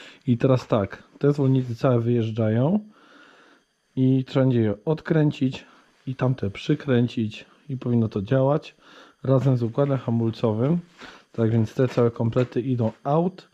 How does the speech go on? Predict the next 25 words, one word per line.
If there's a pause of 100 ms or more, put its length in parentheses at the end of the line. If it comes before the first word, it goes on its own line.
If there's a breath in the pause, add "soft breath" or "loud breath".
(460 soft breath)
trzeba
spuścić
olej, (500)
no
i
tutaj
tą,
o,
o,
zaślepkę
odkręcić,
zobaczyć,
jak
to
wygląda, (480 loud breath)
a
najlepiej
jeszcze
zobaczyć
do
skrzyni, (1040 loud breath)
zobaczyć,
jak
ona
wygląda.